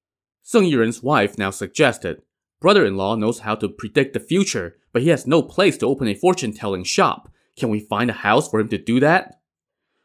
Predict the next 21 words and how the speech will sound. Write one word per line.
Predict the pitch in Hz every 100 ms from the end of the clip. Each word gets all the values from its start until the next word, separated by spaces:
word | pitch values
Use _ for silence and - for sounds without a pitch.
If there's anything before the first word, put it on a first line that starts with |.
| _
"How | - 107
much | 107 -
space | - 120 117 110
do | 107
you |
need?" | 110 202 139 - -
Song | 123
Yiren | 101 98 95
asked | 101 92 -
Jiang | 117 101
Ziya. | 101 90 90 117 - _ _ _ -
"The |
south | 92 - 135 107
gate | - 143 123
is | - 95
the | 95
busiest | - 180 190 92 82
spot | - 113 95 107
in |
the | 101
capital. | - 143 110 101 85